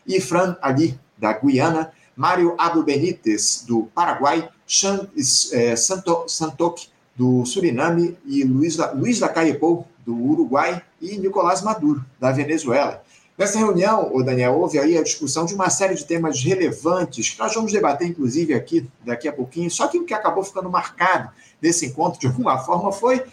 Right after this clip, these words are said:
a polêmica do dia anterior, a, a recepção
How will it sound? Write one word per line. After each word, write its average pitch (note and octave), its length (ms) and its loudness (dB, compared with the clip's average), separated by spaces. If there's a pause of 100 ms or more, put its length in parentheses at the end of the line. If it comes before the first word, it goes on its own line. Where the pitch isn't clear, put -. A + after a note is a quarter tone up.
(260)
a - 120 -4
polêmica G#3+ 520 0
do B2+ 140 2
dia D3+ 160 0
anterior, C#3+ 480 0
a, A2 120 2
a B2 180 -2
recepção F3 760 -2